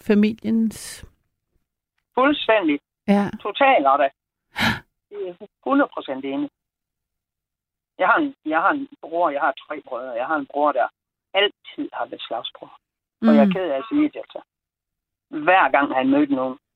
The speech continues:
Speaker 2: fordi han var lige sådan, du ved, han aldrig har stoppet med det der konfirmationstrikkeri der.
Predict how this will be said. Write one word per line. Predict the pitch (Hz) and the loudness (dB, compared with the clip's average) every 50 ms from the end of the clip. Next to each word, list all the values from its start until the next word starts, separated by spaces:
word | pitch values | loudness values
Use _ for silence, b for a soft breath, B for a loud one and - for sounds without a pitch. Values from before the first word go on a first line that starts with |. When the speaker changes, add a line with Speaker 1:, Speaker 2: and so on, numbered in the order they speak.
| _ _ _ _ _ _ _ _ _ _ _ _ _ _ _ _ - | _ _ _ _ _ _ _ _ _ _ _ _ _ _ _ _ -4
Speaker 2:
fordi | - 139 127 120 - - | -4 -2 -2 0 0 0
han | 127 123 117 | 0 0 2
var | 113 110 110 110 107 104 | 2 2 2 4 2 0
lige | 120 127 135 139 139 135 135 127 | 0 0 -2 -2 0 -2 -2 -4
sådan, | 131 123 117 113 113 | -6 -8 -8 -6 -6
du | 120 123 | -4 -2
ved, | 131 127 120 | 0 0 0
han | 127 135 131 | 0 2 2
aldrig | 123 131 143 139 127 | 2 2 2 0 -2
har | - - - | -4 -6 -2
stoppet | - 143 131 131 131 - | 0 0 0 0 -2 -4
med | 117 120 120 | -4 -10 -8
det | 120 113 117 | -6 -6 -4
der | - 107 104 95 - 110 | -2 -2 -2 -2 -4 -6
konfirmationstrikkeri | - - 120 - - 123 120 113 - 131 117 107 - - - - 123 113 113 - 104 - - | -6 -8 -8 -8 -8 -10 -10 -8 -6 -4 -4 -4 -4 -6 -2 -2 -2 -2 0 -2 -2 0 0
der. | - 107 | -2 -4